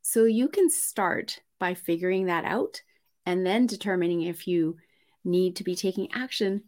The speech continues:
to help your body detox. It is honestly the single greatest thing that you can do for your health in order to truly optimize your health and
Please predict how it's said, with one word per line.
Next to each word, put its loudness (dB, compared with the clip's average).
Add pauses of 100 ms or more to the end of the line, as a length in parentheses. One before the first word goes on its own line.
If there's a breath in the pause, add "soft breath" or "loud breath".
to -4
help -4 (120)
your 0
body -4
detox. -10 (100)
It 2
is 4
honestly -2 (460 soft breath)
the 0
single 2
greatest 0
thing 0
that -6
you -2
can 0
do 0 (280 soft breath)
for -2
your 2
health -6 (380)
in 2
order 0
to 0 (400 soft breath)
truly 0
optimize -2
your -4
health -8 (100)
and 0